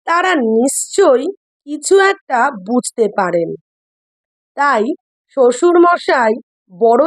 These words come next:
জাকে বললেন যে, "ছোট খোকা সারা রাত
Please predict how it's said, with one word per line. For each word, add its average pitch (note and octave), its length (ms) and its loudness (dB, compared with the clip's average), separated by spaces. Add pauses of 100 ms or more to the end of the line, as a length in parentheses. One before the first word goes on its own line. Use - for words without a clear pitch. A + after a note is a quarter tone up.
(120)
জাকে E4+ 340 0
বললেন A3+ 600 2 (1120)
যে, F4+ 80 -4 (140)
"ছোট C4 320 0 (180)
খোকা D#4+ 360 0 (100)
সারা C#4 540 -4
রাত C4 260 0